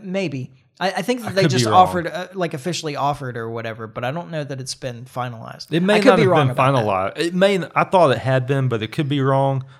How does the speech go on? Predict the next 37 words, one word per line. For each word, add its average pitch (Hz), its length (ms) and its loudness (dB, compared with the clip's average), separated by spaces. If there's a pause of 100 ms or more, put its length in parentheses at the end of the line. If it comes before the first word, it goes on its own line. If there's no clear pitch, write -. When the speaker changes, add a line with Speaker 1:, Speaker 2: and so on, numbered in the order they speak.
(140)
Speaker 2:
Um, 107 320 -2 (160)
the, 131 160 0
but 113 340 2
it's 123 240 -2 (120)
Speaker 1:
Okay. 131 140 0
Speaker 2:
in 120 60 0
the 110 80 0
works. 101 400 -4
Speaker 1:
There's 220 180 4
a 220 60 0
possibility 190 720 0
then 151 280 -2
that 143 160 -8
that 135 200 -2
statement 123 460 -6
is 110 100 -8
true 110 320 -10
also. - 440 -12 (220)
Speaker 2:
Yeah. 90 300 -10 (300)
Speaker 1:
Um, 143 580 -4 (420)
Ukraine 233 540 -4
may 208 140 0
be 165 360 -4
fairly 185 480 0
united, 156 600 -2
but 160 120 -2
it's 147 180 -4
got 175 220 0
about 156 460 0
sixty - 400 -4
percent 160 380 -6
fewer 170 320 -4
people 185 340 -6
than 123 140 -8
it 113 100 -14
did 113 200 -12
before. 113 500 -10